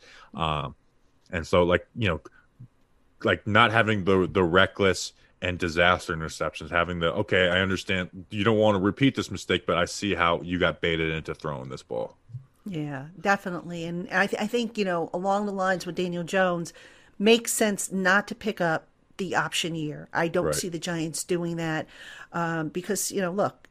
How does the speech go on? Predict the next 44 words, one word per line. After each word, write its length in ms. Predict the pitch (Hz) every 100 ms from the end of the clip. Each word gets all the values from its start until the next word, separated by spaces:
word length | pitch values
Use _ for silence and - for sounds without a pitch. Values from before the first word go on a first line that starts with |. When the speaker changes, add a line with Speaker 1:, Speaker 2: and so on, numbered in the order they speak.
| _
Speaker 2:
once 280 | - 208 214
they 160 | 240 220
do 240 | 220 240
it, 160 | 165 165
that 180 | 190 208
money's 320 | 208 190 170
guaranteed, 800 | 202 175 151 - 190 143 - - _ -
and 140 | 175
that's 180 | 208 247
a 60 |
lot 320 | 160 165 175 170
of 60 |
money. 340 | 175 151 147 - _ _ - -
So 300 | - 180 180 -
if 220 | 240 233
he 120 | 240
balls 440 | 185 214 208 180
out 240 | 190 185 180
this 260 | 185 -
year, 440 | 190 180 170 165 165 _ _ _ -
you 100 | 233
sign 280 | 277 262
him 100 | 294 269
to 120 | 285
an 80 | 247
extension. 800 | 247 - - 262 269 - -
I 100 | 143
mean, 340 | 151 180 175 170
you 140 | 175
Speaker 1:
Or 80 | -
Speaker 2:
know. 80 | -
Speaker 1:
tag 300 | 107 120 107
him. 240 | 78 76 _ _
Speaker 2:
Or 120 | 190 196
you 100 | 208
tag 360 | 233 277 233
him, 80 | 151
Speaker 1:
I 20 |
mean, 60 | 165
it's, 80 | 170
Speaker 2:
exactly. 420 | 226 220 - 135
Speaker 1:
it's, 140 | 113
it's, 220 | 123 117
it's, 260 | 110 127 -